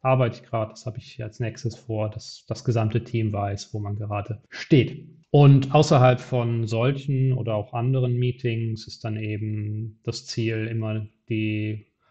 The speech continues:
aktuelle Aufgabe abzuarbeiten und die kann genauso vielfältig sein wie das Projekt. Die Konzeptionierung von einem neuen Service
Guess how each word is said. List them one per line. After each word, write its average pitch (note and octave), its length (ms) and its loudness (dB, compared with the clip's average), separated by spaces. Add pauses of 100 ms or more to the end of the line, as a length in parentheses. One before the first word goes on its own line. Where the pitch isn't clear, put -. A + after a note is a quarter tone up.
(140)
aktuelle A#2 380 -4
Aufgabe B2+ 400 -4
abzuarbeiten A#2 720 -6
und G#2+ 100 -8
die - 60 -20
kann A2 480 -4
genauso G#2+ 360 -4
vielfältig A2 720 -4
sein G#2+ 260 -4
wie G#2 60 -4
das G#2 140 -6
Projekt. A2+ 600 -4
Die G#2+ 560 0
Konzeptionierung C3 1200 4
von A#2 180 -4
einem G#2+ 100 -2
neuen G#2+ 240 -2
Service B2+ 920 0